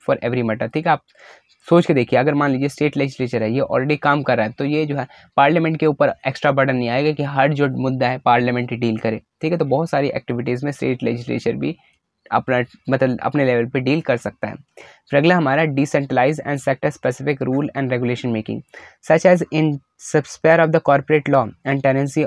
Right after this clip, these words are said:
of the lawmakers is to enact the bo-, uh, bare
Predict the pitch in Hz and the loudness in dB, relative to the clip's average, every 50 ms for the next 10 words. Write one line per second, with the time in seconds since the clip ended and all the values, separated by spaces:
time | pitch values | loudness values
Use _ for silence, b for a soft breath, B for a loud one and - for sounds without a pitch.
0 | - 123 135 131 135 143 143 135 123 127 135 139 139 139 135 - 135 127 - - | 0 -2 -2 -2 0 -2 -2 0 0 2 2 2 2 0 0 0 0 0 -2 -4
1 | b b b b b b b 170 175 - - - 180 - - 139 143 147 151 156 | b b b b b b b 0 0 2 4 4 4 4 4 2 2 2 2 0
2 | 143 - - 131 123 123 127 135 143 147 151 139 - - _ - 120 127 127 120 | 0 0 0 0 0 0 0 2 2 2 0 -2 -4 -8 _ -2 0 2 4 4
3 | 117 123 143 147 156 147 | 4 2 2 2 2 0